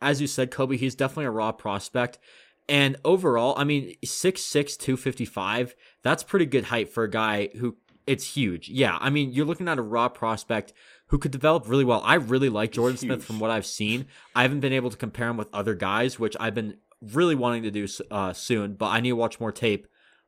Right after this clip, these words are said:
Speaker 1: on edge rushers before I do that. But overall, Jordan Smith, I definitely think it would be a, it would be an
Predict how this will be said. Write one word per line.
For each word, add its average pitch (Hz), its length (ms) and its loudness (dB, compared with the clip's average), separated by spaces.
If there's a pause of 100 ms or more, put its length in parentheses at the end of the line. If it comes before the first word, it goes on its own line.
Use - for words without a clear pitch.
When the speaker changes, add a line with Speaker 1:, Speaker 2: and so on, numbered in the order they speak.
Speaker 1:
on 107 340 -2 (100)
edge 104 220 -2
rushers 101 320 -4
before 104 280 -2
I 98 40 2
do 101 180 -4
that. 120 260 0
But 113 260 2 (440)
overall, 143 440 2
Jordan 120 340 -2
Smith, - 380 -6
I 139 120 2
definitely 160 300 0
think 160 240 -4
it 139 80 -2
would 139 160 0
be 131 140 4
a, 113 260 2 (580)
it 180 80 6
would 208 160 8
be 208 120 4
an 180 120 -2